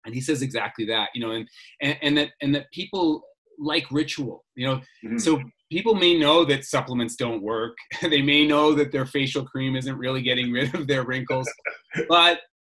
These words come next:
Speaker 1: but they like that ritual. It gives them comfort. And I think we're seeing a lot of that today, right now in this situation.
Speaker 2: I know from the conversations that I've had with people via Zoom, I haven't seen anyone other than, uh, you know, a checkout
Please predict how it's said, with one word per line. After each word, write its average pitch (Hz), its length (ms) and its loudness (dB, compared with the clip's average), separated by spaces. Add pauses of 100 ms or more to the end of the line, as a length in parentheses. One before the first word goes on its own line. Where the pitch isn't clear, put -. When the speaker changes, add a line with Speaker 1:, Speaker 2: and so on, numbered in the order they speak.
(200)
Speaker 1:
but 180 200 -2
they 180 100 2
like 208 260 2
that 233 180 0
ritual. 226 540 -2
It 165 160 -2
gives 175 220 -2
them 180 120 -8
comfort. 185 520 -6
And 135 80 2
I 139 60 2
think 175 140 0
we're 170 60 -2
seeing 165 300 2
a 143 40 0
lot 127 240 0
of 117 100 -6
that 98 100 -6 (340)
today, 101 320 -4 (160)
right 117 180 -4
now 107 220 -6
in 98 80 -12
this 101 160 -12
situation. 95 580 -14 (220)
Speaker 2:
I 175 160 0
know 117 340 4
from 117 320 -2
the 113 80 -2
conversations 139 800 -2
that 113 100 0
I've 110 240 -2
had 117 300 0
with 110 160 -4
people 113 460 2 (180)
via 120 500 0
Zoom, 127 400 2 (100)
I 120 40 -2
haven't 117 320 -2
seen 139 500 -2
anyone 113 520 -2 (100)
other 117 280 0
than, 101 380 -4 (260)
uh, - 440 -8 (180)
you 113 80 -2
know, 98 80 -4 (140)
a - 60 -6 (140)
checkout 110 380 -2